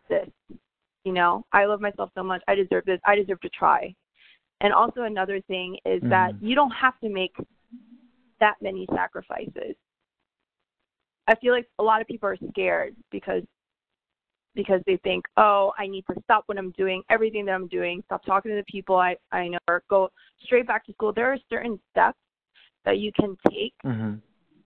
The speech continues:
Speaker 1: to allow yourself to feel it out more. For instance, um,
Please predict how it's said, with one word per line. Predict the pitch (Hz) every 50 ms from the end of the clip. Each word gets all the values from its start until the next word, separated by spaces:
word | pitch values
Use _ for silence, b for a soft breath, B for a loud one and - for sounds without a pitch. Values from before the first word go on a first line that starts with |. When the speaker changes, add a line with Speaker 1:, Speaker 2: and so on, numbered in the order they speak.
| _ _ _ _ _ _ _ _ _ _ _ _ _ _ -
Speaker 1:
to | 214 226
allow | 208 214 208 202 190 196 208
yourself | 208 202 202 - _ - 214 190 185 190 - _ _ _ _ _ _ -
to | 233 214 - _ _
feel | - 226 220 214 208 208
it | 196 190
out | 185 180 175 - -
more. | 180 180 175 175 170 180 185 - - _ _ _ _ _ _
For | _ 233 196
instance, | 160 214 208 - - _ - 185 185 180 180 - _ -
um, | 185 180 180 175 175 175 175 185 196